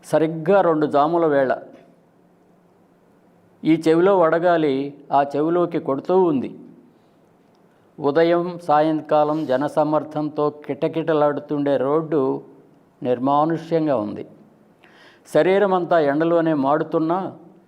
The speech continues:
తల మాత్రం రిక్షా టాప్ నీడలో దాచుకొని ఎవరు పిలుస్తారా అని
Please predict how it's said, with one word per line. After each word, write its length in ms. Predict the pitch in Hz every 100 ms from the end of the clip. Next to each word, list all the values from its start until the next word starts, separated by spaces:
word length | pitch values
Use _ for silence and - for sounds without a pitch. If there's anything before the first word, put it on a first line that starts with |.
| _
తల 160 | - 160
మాత్రం 420 | 180 190 185 190
రిక్షా 360 | 170 143 - 170
టాప్ 360 | 165 160 160
నీడలో 420 | 143 147 160 156 151
దాచుకొని 720 | 135 143 160 160 170 208 139 - - - _ -
ఎవరు 360 | 123 123 120 139
పిలుస్తారా 800 | 147 151 139 - 151 151 151 147
అని 420 | 139 135 135 143